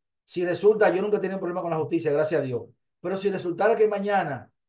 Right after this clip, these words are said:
yo voy a solicitar un papel de buena conducta y dice, "Bueno, Máximo Calzado Reyes tiene una ficha en la Policía Nacional", entonces yo pudiera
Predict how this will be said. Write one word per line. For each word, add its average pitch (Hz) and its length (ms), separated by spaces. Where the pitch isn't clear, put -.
yo 156 160
voy 202 120
a 202 60
solicitar 185 440
un 185 60
papel 185 220
de 180 60
buena 180 240
conducta 165 480
y 156 40
dice, 170 200
"Bueno, 175 400
Máximo 196 500
Calzado 175 360
Reyes 170 420
tiene 202 180
una 185 140
ficha 196 280
en 185 40
la 170 100
Policía 156 300
Nacional", 127 480
entonces 175 300
yo 190 100
pudiera 202 640